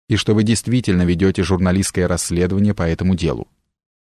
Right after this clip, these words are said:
Мне нужно от вас название вашей газеты, удостоверяющие документы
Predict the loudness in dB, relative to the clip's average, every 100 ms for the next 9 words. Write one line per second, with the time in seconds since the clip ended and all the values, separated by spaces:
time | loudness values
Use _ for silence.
0 | _ _ _ _ _ -2 2 4 4 4
1 | 2 2 2 0 0 0 0 2 2 2
2 | 2 0 -2 0 -2 -2 -2 -4 -8 _
3 | _ -4 -2 0 0 0 2 2 0 0
4 | 0 0 0 0 0 -2 -4 -6